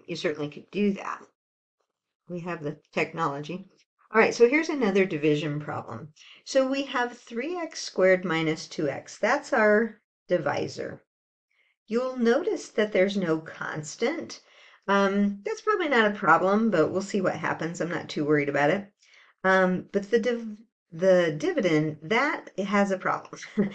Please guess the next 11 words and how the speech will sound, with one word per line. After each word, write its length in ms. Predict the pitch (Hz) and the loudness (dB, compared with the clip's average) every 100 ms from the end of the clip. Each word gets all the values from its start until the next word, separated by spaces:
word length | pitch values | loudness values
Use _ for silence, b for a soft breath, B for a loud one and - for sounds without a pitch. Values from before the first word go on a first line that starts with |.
| B B B | B B B
So 200 | - 233 | 10 10
notice 360 | 226 262 320 | 10 4 2
that 140 | - 214 | 2 2
it 140 | 190 | 4
goes 400 | 185 185 180 180 - | 8 8 8 4 -4
x 280 | 165 160 - | -6 -6 -4
to 100 | 156 | -2
the 100 | 147 | -2
fourth, 480 | 143 226 226 226 - | 2 4 4 2 -2
x 260 | 170 156 - | -4 -4 -6
cubed, 400 | - 196 180 | -2 -2 -2